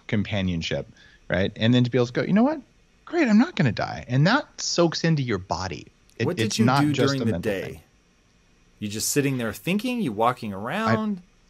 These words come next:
Speaker 1: I, I sat there, I'd think, and say, "You know what? Okay, I'm just gonna go walk." I'd walk up the little canyon where I was. You know, I'd stack up rocks.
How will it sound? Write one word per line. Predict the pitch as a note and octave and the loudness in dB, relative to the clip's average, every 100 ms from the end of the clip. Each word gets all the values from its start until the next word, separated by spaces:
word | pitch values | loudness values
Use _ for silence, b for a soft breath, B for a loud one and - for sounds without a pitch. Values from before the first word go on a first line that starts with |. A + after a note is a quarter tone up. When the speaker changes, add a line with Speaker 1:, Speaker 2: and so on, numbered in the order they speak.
| - | -6
Speaker 1:
I, | B2+ | -2
I | |
sat | B2 - E3+ E3 | -2 0 0 2
there, | C#3 | 2
I'd | A#2 | 2
think, | C3+ E3 D3+ | 0 -2 0
and | B2 | -2
say, | - A#2+ | -2 -2
"You | |
know | D3 E3+ | 0 0
what? | F3 F3 | 0 0
Okay, | C3+ C#3+ | -2 0
I'm | D3+ E3+ | 0 0
just | - | -2
gonna | F#3 | 0
go | D3 | 2
walk." | A2+ A#2 | 0 0
I'd | B2+ A#2 | -2 -2
walk | G#2 A2 B2 | 0 0 0
up | A2 | -4
the | - | -2
little | G#2 G#2+ G#2+ | -2 0 -2
canyon | G#2+ G2+ G#2 G2+ | -2 0 2 2
where | G2+ | 0
I | G2 | 0
was. | G2 G2 G2 G#2+ G2+ | 2 2 0 -2 -6
You | - | -4
know, | F#2 | -2
I'd | F2 - - | -2 -4 -8
stack | - - A2+ | -6 -2 -2
up | - | 0
rocks. | E2 F2 F#2 - - | 0 -2 -4 -4 -6